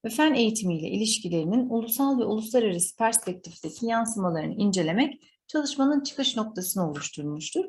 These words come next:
Buradan hareketle küresel düzeyde yayınlanan bilimsel rapor ve araştırmalarda yer alan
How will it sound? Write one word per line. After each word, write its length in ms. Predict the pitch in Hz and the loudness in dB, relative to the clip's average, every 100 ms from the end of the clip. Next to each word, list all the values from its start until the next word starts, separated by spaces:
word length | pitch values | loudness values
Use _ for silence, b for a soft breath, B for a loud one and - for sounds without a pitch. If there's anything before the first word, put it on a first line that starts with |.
| - | 2
Buradan 360 | 285 233 202 | 4 6 4
hareketle 800 | 185 170 156 151 143 - 262 330 B B - | 4 0 -2 -4 -6 0 0 0 B B -2
küresel 480 | 285 285 294 269 233 | 2 4 4 4 4
düzeyde 340 | 208 185 165 | 2 2 2
yayınlanan 580 | 170 165 160 156 156 170 | 0 0 -2 -4 -4 -2
bilimsel 540 | 196 208 202 220 214 196 | -2 0 2 2 2 0
rapor 380 | 196 220 190 | -2 0 0
ve 40 | 165 | 0
araştırmalarda 840 | 151 151 - - 156 147 147 147 | -2 -2 -4 -6 -4 -4 -4 0
yer 200 | 170 214 | 4 6
alan 420 | 185 143 226 339 | 4 2 2 0